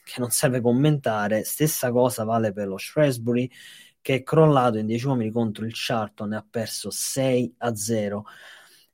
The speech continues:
Ehm, che dire, per quanto riguarda,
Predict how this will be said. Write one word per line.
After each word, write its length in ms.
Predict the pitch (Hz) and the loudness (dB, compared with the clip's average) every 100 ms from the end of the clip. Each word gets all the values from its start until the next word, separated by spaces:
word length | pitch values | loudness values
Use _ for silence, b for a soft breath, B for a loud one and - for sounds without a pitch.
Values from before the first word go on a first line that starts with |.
| _ | _
Ehm, 1120 | 151 147 143 135 131 127 123 120 117 110 - _ - - | 4 6 6 6 4 2 2 2 0 -2 -8 _ -20 -4
che 220 | - 156 | 2 4
dire, 300 | 151 147 123 | 6 6 6
per 180 | 113 113 | 4 2
quanto 320 | 165 165 160 | 2 4 4
riguarda, 760 | 135 131 147 135 120 120 117 | 2 6 4 4 4 4 2